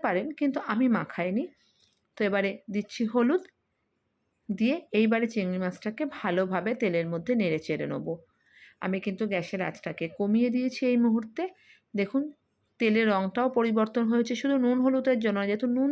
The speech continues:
দিয়েছি মাছের থেকে একটু জল বেরোবে, আর চিংড়ি মাছ কিন্তু ভাজার সময় দেখবেন অনেক জল বেরোয়, দেখুন কয়টুখানি হয়ে যাচ্ছে, কীরকম গুটিয়ে গেছে।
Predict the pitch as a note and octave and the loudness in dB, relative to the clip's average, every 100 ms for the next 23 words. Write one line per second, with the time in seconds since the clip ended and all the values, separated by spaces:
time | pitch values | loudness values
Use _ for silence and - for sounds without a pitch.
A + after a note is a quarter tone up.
0 | C#4 A3+ F3+ F3 C#4+ D4 - - - _ | 2 0 0 -2 -4 -6 -16 -20 -20 _
1 | _ - G#3 A3+ A3 A#3 A#3 B3 A3 G#3 | _ -2 -2 -2 -4 -4 -2 -2 2 4
2 | G#3 G3 F#3+ F#3+ G#3 - - _ - E3 | 4 2 2 2 0 -4 -10 _ -6 -4
3 | D#3 D3 _ _ _ _ _ _ _ - | -2 -6 _ _ _ _ _ _ _ -20
4 | _ - A3+ B3+ C#4+ C#4+ C#4+ C#4+ C#4 A3+ | _ 0 4 4 4 0 0 0 0 -4
5 | G#3 F#3 F#3+ A3 G3+ F#3+ G3 C4 F3+ G3 | 0 0 0 -2 0 0 0 -2 0 0
6 | A3 A3 F#3 E3 D#3 D3+ D#3+ F3 _ _ | 0 0 2 2 0 -2 -2 -8 _ _
7 | - _ G#3+ A3 G#3+ F3+ G#3 G3 A3 A3 | -20 _ -2 0 0 -2 -2 0 0 2
8 | A#3 A3 A3 A3+ A3 A3+ D#4 D4 A3 A3 | 2 2 2 2 0 -2 -6 -2 -2 0
9 | A3+ A3 A3+ A#3+ A#3+ A#3 A3+ A3+ | 0 0 0 2 2 2 0 -2